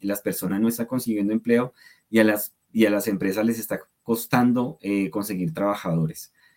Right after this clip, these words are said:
Se ha evidenciado también que, pues, eh, existe una migración de personas y se ha reducido también la disponibilidad de, de personas para, o de empleados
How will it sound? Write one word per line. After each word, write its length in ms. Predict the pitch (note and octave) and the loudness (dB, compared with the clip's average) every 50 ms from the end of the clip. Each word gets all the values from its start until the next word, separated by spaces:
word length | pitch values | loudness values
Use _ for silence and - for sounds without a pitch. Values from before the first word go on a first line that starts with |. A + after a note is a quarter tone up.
| _ _ | _ _
Se 160 | _ - - A2+ | _ 0 2 4
ha 60 | G#2+ | 6
evidenciado 520 | G#2+ G#2+ A2 A#2 B2+ A#2 - G#2+ G2+ G2 | 8 8 8 6 4 2 2 0 0 0
también 540 | - A#2+ A#2 A2+ G#2 G2+ G2 G2 G2+ G2+ G#2 | 2 2 2 2 2 2 0 0 -2 -4 -4
que, 200 | - - A#2 A2+ | -4 -4 -4 -2
pues, 380 | A#2 A#2+ A2+ G2+ - - - - | -2 -2 -4 -4 -4 -6 -8 -6
eh, 240 | F#2 G2 F#2+ F#2+ - - | -6 -4 -4 -2 -4 -4
existe 460 | G#2 G2 - - G2+ - - G#2+ G#2+ | -6 -6 -8 -8 -8 -6 -4 -2 -2
una 260 | A2 A2 A2+ A#2 A2+ | 0 2 2 2 4
migración 640 | A#2 A#2+ A#2 A2 G#2+ G2+ G2 F#2 - G#2 F#2 F#2 | 4 4 4 4 2 0 -2 -4 -4 -4 -4 -4
de 80 | F#2 G2 | -4 -4
personas 640 | - - E2 D#2 - F#2+ F#2 F#2 F#2+ G#2 A#2 - - _ | -2 -4 -4 -4 -6 -6 -4 -4 -4 -4 -6 -8 -12 _
y 320 | - - A2 G#2 G#2 G2+ G2 | -10 -8 -6 -4 -4 -4 -4
se 160 | - - A2 | -4 -4 -4
ha 80 | G2 F2+ | -2 -2
reducido 440 | E2 F#2+ G#2+ G#2+ G#2+ - G#2 F#2 E2 | -2 -2 -4 -4 -4 -6 -6 -6 -4
también 280 | F2+ G#2 G2+ F#2 E2+ | -4 -4 -2 -2 -2
la 120 | F2+ F#2 F#2+ | -2 -2 -2
disponibilidad 920 | G2+ G2+ G2+ - - G#2 G2 F#2+ F#2 F2+ F2 E2+ E2+ E2+ E2 D#2+ E2 - - _ _ _ _ _ _ _ _ _ _ _ _ | -4 -4 -6 -8 -8 -6 -4 -2 -2 -2 -2 -2 0 0 0 -2 -2 -4 -8 _ _ _ _ _ _ _ _ _ _ _ _
de, 500 | - G2+ G2+ G#2+ G#2+ G#2 G#2 G2+ G2+ G2+ | -12 -6 -2 0 0 2 2 0 0 0
de 120 | F#2+ G2+ F#2+ | -2 -2 -4
personas 440 | - G#2 F#2+ - F#2+ F#2 F#2+ - - | -2 -4 -6 -4 -6 -6 -8 -6 -6
para, 560 | - A#2 A#2 A2 G2+ F#2 F2 F2 E2+ E2 D#2+ D#2 | -4 -4 -2 -2 -2 -2 -4 -4 -6 -6 -8 -8
o 100 | G2+ G2+ | -6 -4
de 80 | G2 G2 | -4 -4
empleados 760 | F#2+ F2+ - G2+ G2 F#2 F#2 F2+ F2 F#2 G#2 B2 D#3 - - | -4 -4 -4 -2 -2 0 0 0 0 -2 -2 -4 -6 -10 -16